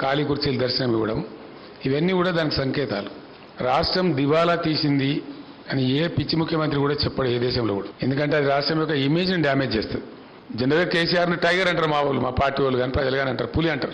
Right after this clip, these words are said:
పులిని బోన్లో వేస్తాం, చెల్లపల్లి జైల్లో వేస్తాం, ఆ, మేము చెల్లపల్లి జైల్లో డబుల్ బెడ్రూమ్ ఇల్లు కట్టిస్తాం. నా మీద చాలా చండాలంగా దురుసుగా మాట్లాడి ఒక దు-, దుర్మార్గమైన పద్ధతిలో దుర్భాషలు ఆడడం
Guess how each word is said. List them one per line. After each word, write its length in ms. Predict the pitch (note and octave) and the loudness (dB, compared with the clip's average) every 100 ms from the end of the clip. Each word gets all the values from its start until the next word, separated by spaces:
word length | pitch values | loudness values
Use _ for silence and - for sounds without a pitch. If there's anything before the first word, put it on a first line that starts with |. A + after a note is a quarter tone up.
| - | -2
పులిని 200 | D#3+ F#3 | 0 2
బోన్లో 340 | E3 D3+ E3 E3 | 2 2 4 4
వేస్తాం, 360 | D#3+ D3+ D#3+ D#3 | 4 2 0 0
చెల్లపల్లి 460 | D3 D3+ D#3 D#3+ | 0 0 0 0
జైల్లో 320 | B2+ C#3+ D3+ | 2 2 4
వేస్తాం, 420 | D3+ C#3+ D3 C#3 C#3+ - - | 2 2 0 -2 -2 -8 -6
ఆ, 60 | C#3 | -2
మేము 240 | D3+ C#3+ C#3+ | 0 0 0
చెల్లపల్లి 340 | C#3+ D#3 D#3 | 0 2 2
జైల్లో 220 | C#3 D3+ | 2 2
డబుల్ 260 | C#3+ C3+ D#3 | 2 2 4
బెడ్రూమ్ 280 | D3+ D3+ D3+ | 4 4 4
ఇల్లు 160 | D3 | 4
కట్టిస్తాం. 440 | D3 C#3+ - C#3 C#3+ - D3 | 2 0 -2 -2 -2 0 0
నా 80 | D3 | 2
మీద 220 | E3+ E3+ E3+ | 2 0 0
చాలా 140 | E3 D#3 D3+ | 0 2 0
చండాలంగా 440 | D3 E3 F3+ F3+ | 2 4 4 2
దురుసుగా 380 | D3 B2+ C#3 F3+ | 2 0 0 0
మాట్లాడి 480 | E3 D3 C#3+ C3 A#2 - - - - - - - | 2 0 0 -2 -2 -6 -12 -18 -20 -20 -16 -6
ఒక 100 | D3 C#3+ B2 | -2 0 0
దు-, 160 | C3+ D3+ C#3 A2+ | -2 -2 -4 0
దుర్మార్గమైన 500 | B2 E3 F#3+ F#3 F3+ | 2 4 4 2 2
పద్ధతిలో 360 | E3+ D#3+ E3 | 2 0 0
దుర్భాషలు 460 | C#3 B2+ C#3 D#3 D3 | 0 0 2 2 2
ఆడడం 320 | C3+ C3 C#3 | 0 0 -2